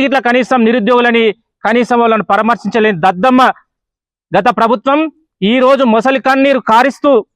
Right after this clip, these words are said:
ఈరోజు మేమేదో నిరుద్యోగులను ఉద్ధరిస్తున్నాం, నిరుద్యోగుల బతుకుల్లో మేము వెలుగునిస్తున్నామని ఈరోజు గా-, మాయ మాటలు చెప్పి ఒక్కసారి మరొకసారి నిరుద్యోగుల యొక్క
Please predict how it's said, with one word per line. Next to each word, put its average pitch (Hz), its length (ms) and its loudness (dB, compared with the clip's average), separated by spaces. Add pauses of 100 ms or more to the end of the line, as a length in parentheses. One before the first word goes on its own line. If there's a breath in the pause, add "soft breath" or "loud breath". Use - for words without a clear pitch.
(440)
ఈరోజు 254 320 0
మేమేదో 277 420 4 (460)
నిరుద్యోగులను 262 600 0
ఉద్ధరిస్తున్నాం, 262 540 0 (400)
నిరుద్యోగుల 269 420 2
బతుకుల్లో 269 500 2 (300 soft breath)
మేము 202 240 0
వెలుగునిస్తున్నామని 269 800 0 (400)
ఈరోజు 233 260 0
గా-, 214 280 2
మాయ 220 180 2
మాటలు 247 340 0
చెప్పి 226 220 -2 (380)
ఒక్కసారి 226 480 -2
మరొకసారి 214 500 0 (380)
నిరుద్యోగుల 226 460 0
యొక్క 208 120 -2